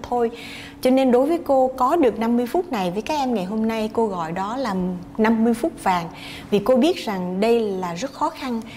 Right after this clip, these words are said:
để thuyết phục các em ở lại màn hình trên năm mươi phút này.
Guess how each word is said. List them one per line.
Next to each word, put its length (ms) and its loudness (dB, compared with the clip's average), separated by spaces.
để 300 0
thuyết 200 -2
phục 200 0
các 160 -10
em 320 -6
ở 160 2
lại 240 -2
màn 140 -6
hình 240 -2
trên 180 -4
năm 160 -4
mươi 80 0
phút 260 -8
này. 180 -4